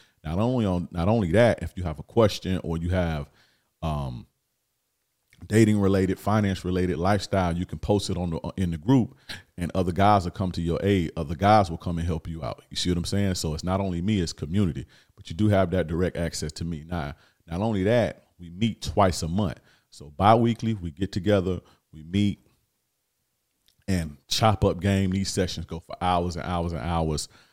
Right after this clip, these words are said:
Guys ask their questions. I answer them, but some of my player partners are there to he-, uh, help you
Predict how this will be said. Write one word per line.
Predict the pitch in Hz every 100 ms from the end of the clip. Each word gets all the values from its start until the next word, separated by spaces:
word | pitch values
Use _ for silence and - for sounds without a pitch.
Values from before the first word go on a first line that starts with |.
| _ -
Guys | 90 87 -
ask | 80 -
their | 73
questions. | - 104 98 - 95 - -
I | 82 -
answer | 90 87 -
them, | 85
but | -
some | 90 87
of |
my | 85
player | 78 90 85
partners | - 101 - 87
are | 85
there | 82 87
to | 82
he-, | 101 92 -
uh, | 80 78
help | 104 101 -
you | 87 82